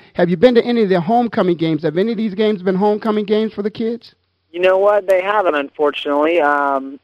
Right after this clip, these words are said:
Speaker 2: they, they haven't to this point. Um, and another thing we haven't seen is Texas football yet, which I'm really looking forward to towards the end of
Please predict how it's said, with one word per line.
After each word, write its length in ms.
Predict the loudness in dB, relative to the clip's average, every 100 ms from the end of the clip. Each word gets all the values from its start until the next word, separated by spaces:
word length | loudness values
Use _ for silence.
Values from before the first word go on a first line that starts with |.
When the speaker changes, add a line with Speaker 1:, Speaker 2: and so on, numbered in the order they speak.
| -4
Speaker 2:
they, 240 | -2 -2
they 160 | 0 0
haven't 280 | 2 0 -4
to 80 | -6
this 160 | -6 -6 _
point. 260 | -10 -10 -10 -10
Um, 460 | -6 -6 -6 -10 -10
and 120 | -2
another 260 | 0 2
thing 160 | 0 -2
we 60 | -2
haven't 160 | -4 -8
seen 100 | -10
is 100 | -4
Texas 280 | -4 -4 -6 -4
football 360 | -2 2 2 2
yet, 200 | 0 -2
which 120 | -6
I'm 120 | -4
really 240 | 0 2 2
looking 280 | 0 -2 -6
forward 300 | 0 0 -2
to 100 | -12
towards 320 | -6 -4 -4
the 160 | -6 -8
end 160 | -8
of 80 | -10